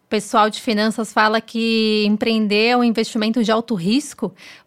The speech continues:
porque você dedica o seu tempo, né? Você dedica ali realmente o teu sonho por muitos anos, você meio que faz tudo, né?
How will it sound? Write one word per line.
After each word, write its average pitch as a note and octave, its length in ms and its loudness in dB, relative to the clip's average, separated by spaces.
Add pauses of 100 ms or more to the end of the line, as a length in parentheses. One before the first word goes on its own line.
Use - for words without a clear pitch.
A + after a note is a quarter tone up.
porque G3 880 -2
você G#3 500 -2
dedica G#3+ 380 -2
o A3+ 40 -4
seu A3+ 200 -4
tempo, C4 440 -4
né? A#3+ 180 2
Você G#3+ 240 -4
dedica A3 400 -4
ali A3 520 -2
realmente G#3 460 -2
o - 40 -12
teu A3 160 -6
sonho B3 340 0
por B3 220 0
muitos A#3+ 420 0
anos, B3 380 2
você A3 340 -2
meio A3 260 0
que A#3 300 -4 (120)
faz G#3+ 280 2
tudo, D#4+ 400 2
né? B3 160 4